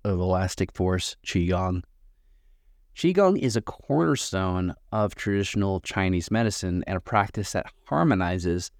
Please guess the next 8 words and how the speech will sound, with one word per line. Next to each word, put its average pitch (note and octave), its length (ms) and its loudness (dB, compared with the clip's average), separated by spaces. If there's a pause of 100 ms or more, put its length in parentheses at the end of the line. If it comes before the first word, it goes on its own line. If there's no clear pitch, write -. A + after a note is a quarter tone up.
(160)
the F#2 100 -2
mind, G#2+ 680 2 (280)
feelings, G2 680 2
and G2+ 240 2
body. F2 420 0 (520)
It A#2 120 2
is A2+ 100 2
an A2 120 2